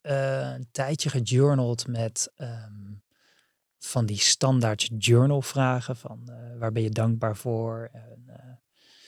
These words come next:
ja, vaak, eh, v-, dezelfde vragen die terugkeren. En toen had ik zo behoefte aan een, een journalboek. Dus ik, ik had het boek in eerste instantie voor mezelf gemaakt. Ik dacht, "Ja, wat zou ik nou leuk vinden als ik gewoon elke dag een vraag krijg die me veel meer prikkelt?"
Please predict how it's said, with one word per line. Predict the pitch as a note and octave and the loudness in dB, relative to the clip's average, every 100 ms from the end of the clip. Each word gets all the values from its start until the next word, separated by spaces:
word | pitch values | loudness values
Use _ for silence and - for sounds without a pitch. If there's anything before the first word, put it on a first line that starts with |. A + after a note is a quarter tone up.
| - - - - - - - - - _ _ | -20 -20 -20 -20 -18 -18 -18 -20 -20 _ _
ja, | - G#2 | -16 -8
vaak, | - G#2+ - | -2 -2 -2
eh, | A#2 - | -6 -10
v-, | - - - F#3+ | -16 -16 -16 -14
dezelfde | C#3+ A#2+ B2 B2+ C3 C#3+ | 0 2 4 4 2 0
vragen | - C3 B2+ B2+ | 2 2 2 -2
die | G#2+ | 0
terugkeren. | - C#3+ - - D3+ D3+ D#3 F3+ _ - | 4 4 4 4 6 8 4 2 _ -8
En | - | 0
toen | C#3 | 4
had | C#3 | 6
ik | D#3+ | 6
zo | - F#3 | 6 6
behoefte | F#3 C#3 E3+ F#3+ - | 6 6 4 2 0
aan | - D3 D3 D3 - | 0 2 2 0 -6
een, | B2+ A#2+ - _ | -8 -8 -12 _
een | - B2+ B2+ - | -6 -4 -4 -8
journalboek. | B2 D3 F#3+ E3 D3 A#2+ D#3+ - - _ _ _ _ _ _ | 2 6 8 6 4 6 4 2 -12 _ _ _ _ _ _
Dus | - | -2
ik, | A#2+ - _ _ _ | -2 -4 _ _ _
ik | - D3+ - | -18 -18 -16
had | D#3 D3 A#2+ | -6 -2 -2
het | B2+ | 0
boek | C3 B2+ | 0 0
in | C#3+ | 0
eerste | D#3+ E3 | 2 4
instantie | D#3 - C#3+ C3 A#2+ | 4 2 2 2 2
voor | C3+ | 0
mezelf | A2 G#2+ D#3 | 2 4 2
gemaakt. | - D3 C#3+ C#3 | 2 -2 0 -2
Ik | B2+ | -4
dacht, | A#2 B2 | -6 -6
"Ja, | B2+ A2+ | -4 -4
wat | C3 | -2
zou | - C3+ | 0 0
ik | |
nou | B2 | 4
leuk | B2 C#3 F3 | 6 8 6
vinden | - D#3 D3 | 2 0 0
als | C3+ B2+ | 0 0
ik | C3+ | -2
gewoon | - | -6
elke | - D3 - | -2 0 0
dag | C#3 - | -2 -4
een | A2+ | -6
vraag | - B2+ C3+ E3 - | 0 2 2 0 -4
krijg | - D3 C#3+ - | -2 0 0 -2
die | B2+ | 0
me | B2 | 2
veel | A#2 C3+ | 4 4
meer | A#2+ | 2
prikkelt?" | A#2 C3 A#2+ B2 - - | 0 0 0 -2 -10 -14